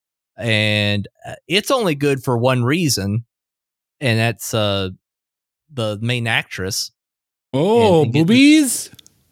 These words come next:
Speaker 1: Yeah, you, you, you do get to see it. She's a beautiful lady,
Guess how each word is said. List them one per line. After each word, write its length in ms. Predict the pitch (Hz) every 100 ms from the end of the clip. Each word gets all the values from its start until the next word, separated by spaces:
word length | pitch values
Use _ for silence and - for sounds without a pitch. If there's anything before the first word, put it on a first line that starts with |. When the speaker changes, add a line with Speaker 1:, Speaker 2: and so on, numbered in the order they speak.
| _
Speaker 1:
Yeah, 340 | 127 131 139 143
you, 160 | 139
you, 280 | 143 147 151
you 180 | 147 156
do 220 | 143 180
get 160 | 185 196
to 60 | 180
see 180 | -
it. 80 | 139
She's 200 | 143 165
a 80 | 135
beautiful 640 | 120 120 185 180 - 185 151
lady, 520 | 151 147 123 104